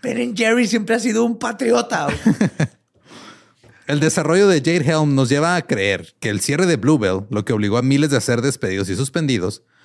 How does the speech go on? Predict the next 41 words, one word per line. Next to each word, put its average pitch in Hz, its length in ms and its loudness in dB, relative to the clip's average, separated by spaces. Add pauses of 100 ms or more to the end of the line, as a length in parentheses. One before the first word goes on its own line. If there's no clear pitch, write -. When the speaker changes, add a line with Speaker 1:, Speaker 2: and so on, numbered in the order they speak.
(240)
Speaker 2:
puede 160 180 0
estar 214 240 0
relacionado 170 540 2
con 165 100 0
los 151 140 0
cierres 151 320 2
de 165 80 2
Walmart 120 420 0
en 135 100 0
todo 101 140 -4
Estados 101 340 -6
Unidos. 165 500 -6 (640)
Simplemente 208 680 4
el 185 80 2
ejército 196 420 2
necesita 160 420 0
lo 170 140 0
que 143 80 -4
tiene 165 320 -2
si 156 140 -4
lo 120 80 0
necesita 110 640 -6
ahora. 85 440 -6 (960)
Una 180 220 0
teoría 151 560 0 (100)
que 135 140 0
está 131 260 0
surgido 160 640 2
es 143 160 -2
que - 100 -2
estos 151 220 -2
camiones 147 440 0
están 131 200 -2
siendo 151 200 0
utilizadas 160 680 -2 (320)
como 208 260 4
morgues 196 460 4
refrigerados 175 680 0
que 139 120 0
pueden 175 240 4
usarse 294 420 2